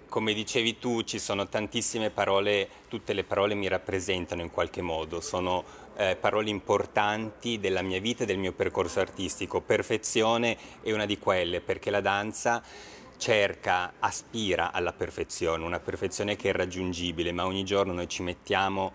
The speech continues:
al lavoro e lavoriamo sul nostro corpo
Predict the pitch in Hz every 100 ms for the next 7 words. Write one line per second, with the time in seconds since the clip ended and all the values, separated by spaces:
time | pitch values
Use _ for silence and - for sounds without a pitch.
0 | - - 95 92 98 101 92 82 90 95
1 | 95 95 90 92 92 - 95 - 92 90
2 | - - 98